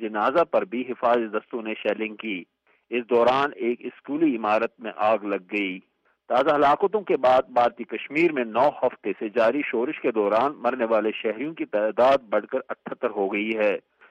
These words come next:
جبکہ دو پولیس والے بھی تشدد کا شکار ہو گئے ہیں۔ دس ہزار سے زائد شہری زخمی ہو چکے ہیں اور جیسا کہ بھارت کی وزارت داخلہ نے دو دن پہلے کہا تھا، ساڑھے پانچ ہزار کے قریب حفاظتی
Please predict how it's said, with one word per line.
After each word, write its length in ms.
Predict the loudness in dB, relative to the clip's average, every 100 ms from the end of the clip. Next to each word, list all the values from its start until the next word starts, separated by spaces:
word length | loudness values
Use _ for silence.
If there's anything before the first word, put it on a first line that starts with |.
| _ -4
جبکہ 220 | -4 -4
دو 240 | 0 0
پولیس 360 | 0 -4 -4 0
والے 260 | 0 0
بھی 120 | -2 -4
تشدد 460 | -4 -6 -6 -4
کا 80 | -4
شکار 380 | -6 -2 2 2
ہو 200 | 0 -2
گئے 200 | 0 0 -2
ہیں۔ 200 | -6 -8 _ _ _ -4
دس 260 | -4 -2 -2
ہزار 280 | 4 4 4
سے 120 | 0
زائد 340 | 2 2 2 -2
شہری 220 | -4 -4
زخمی 340 | -10 -12 -8
ہو 140 | -2 -2
چکے 300 | -4 -2 -2
ہیں 100 | -2
اور 200 | -2 0 0
جیسا 280 | 0 0 -2
کہ 200 | -6 -6
بھارت 380 | 0 2 2 -2
کی 100 | -6
وزارت 520 | -4 2 2 2 0
داخلہ 360 | -2 -2 0 -2
نے 100 | -2
دو 260 | -2 -2
دن 180 | 0 -4
پہلے 340 | -2 -4 -4 -6
کہا 300 | -4 -2 0
تھا، 280 | 2 2 2 _ _ 0
ساڑھے 260 | 2 4 2
پانچ 420 | 2 2 0 -2
ہزار 220 | 0 0
کے 140 | 0 -8
قریب 320 | -6 -2 -2 -4
حفاظتی 460 | -6 0 0 0